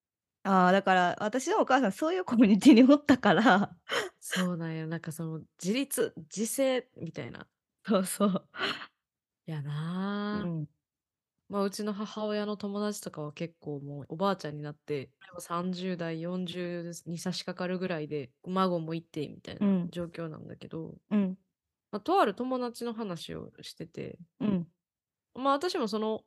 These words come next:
Speaker 2: お母さんの友達の家には何回も遊びに行かしてもらったりとかしてるから知ってんねんけど、「誰々ちゃんがな」みたいな。
Speaker 1: うん。
Speaker 2: この前会ってんけど、娘が近所に住んでくれて、毎日ご飯も作ってくれて、たまに孫も遊びに来てくれて、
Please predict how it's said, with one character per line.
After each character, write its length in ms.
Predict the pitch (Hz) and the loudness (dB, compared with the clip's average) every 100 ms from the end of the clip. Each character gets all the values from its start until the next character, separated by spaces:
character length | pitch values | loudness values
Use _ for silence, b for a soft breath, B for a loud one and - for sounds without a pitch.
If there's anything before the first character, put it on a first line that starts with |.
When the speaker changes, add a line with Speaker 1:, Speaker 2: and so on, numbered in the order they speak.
| - | -10
Speaker 2:
お 60 | |
母 140 | 208 208 | -4 -2
さ 80 | 180 | -2
ん 80 | |
の 20 | 165 | -4
友 180 | 165 | -4
達 200 | 165 165 | -6 -6
の 100 | 165 | -6
家 140 | 160 160 | -4 -6
に 100 | 151 | -8
は 80 | 143 | -8
何 220 | 160 160 | -10 -8
回 160 | 165 | -8
も 120 | 156 151 | -6 -8
遊 60 | 156 | -10
び 100 | 156 | -12
に 120 | 156 | -12
行 20 | |
か 100 | 156 | -12
し 60 | 156 | -12
て 60 | 156 | -12
も 120 | 156 | -12
ら 60 | |
っ 60 | 156 | -12
た 100 | 143 | -12
り 60 | 143 | -14
と 100 | - | -16
か 100 | 151 | -16
し 100 | - | -12
て 100 | 160 | -12
る 80 | |
か 120 | 151 156 | -10 -12
ら 120 | 156 | -8
知 160 | - | -10
っ 40 | - | -6
て 120 | 185 | -6
ん 80 | 170 | -6
ね 80 | 151 | -10
ん 40 | |
け 120 | - | -10
ど、 320 | 156 147 135 - | -8 -6 -10 -14
「誰 160 | - 185 | -4 -2
々 160 | 170 151 | -2 -6
ち 80 | 151 | -10
ゃ 60 | |
ん 60 | 147 | -10
が 100 | 143 | -10
な」 240 | 143 151 | -8 -8
み 100 | 147 | -10
た 100 | - | -12
い 60 | - - _ - | -20 -20 _ -2
な。 80 | |
Speaker 1:
う 20 | 202 | 0
ん。 140 | 180 _ - | 0 _ -8
Speaker 2:
こ 80 | |
の 100 | 175 | -6
前 100 | 175 | -4
会 100 | 147 | -6
っ 20 | 151 - | -10 -10
て 120 | 190 | -8
ん 80 | 165 | -8
け 120 | 156 | -6
ど、 420 | 165 165 151 139 _ - | -4 -4 -6 -10 _ -6
娘 340 | 202 196 202 | -4 -4 -6
が 140 | 165 156 | -8 -10
近 340 | - - 185 | -12 -8 -6
所 80 | 190 | -6
に 120 | 156 | -8
住 180 | - 156 | -8 -8
ん 40 | |
で 100 | 151 | -8
く 120 | 156 190 | -6 -6
れ 100 | 165 | -4
て、 440 | 180 180 156 - _ _ | -2 -2 -4 -12 _ _
毎 140 | 175 185 | -6 -6
日 180 | 185 165 | -6 -6
ご 100 | 180 | -6
飯 180 | 185 | -6
も 120 | 160 151 | -8 -10
作 180 | - 156 | -14 -14
っ 20 | |
て 160 | - 151 | -14 -8
く 120 | 190 | -6
れ 100 | 165 | -6
て、 440 | - 180 165 156 | -4 -4 -4 -8
た 120 | - 180 | -10 -8
ま 140 | 175 | -8
に 80 | 165 | -6
孫 280 | 175 185 175 | -8 -6 -8
も 140 | 151 | -10
遊 140 | 160 170 | -12 -12
び 100 | 160 | -10
に 140 | 160 | -12
来 80 | 160 | -12
て 120 | - | -12
く 120 | 185 190 | -8 -8
れ 100 | 156 | -8
て、 420 | - 190 165 | -6 -6 -6